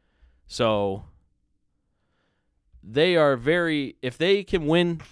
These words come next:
Sunday, go to six and four, they're almost assuredly gonna be seven and four playing the Lions at home.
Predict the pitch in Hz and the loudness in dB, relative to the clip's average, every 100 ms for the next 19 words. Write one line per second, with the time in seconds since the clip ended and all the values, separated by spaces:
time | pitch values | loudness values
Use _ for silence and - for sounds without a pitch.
0 | _ _ - 160 143 104 98 95 131 131 | _ _ -2 0 0 -2 -4 -4 -6 -4
1 | 151 - 123 - 135 107 95 107 - 127 | -4 -4 -6 -2 -2 -2 -6 -12 -4 0
2 | 170 165 147 120 - 180 160 127 117 110 | 0 0 -4 -6 -4 0 2 2 2 0
3 | 104 - 117 98 82 - 76 76 - _ | -2 -2 -2 -2 -10 -12 -12 -14 -18 _
4 | - 117 101 101 98 87 - 101 80 65 | -8 -8 -6 -6 -6 -8 -12 -12 -12 -14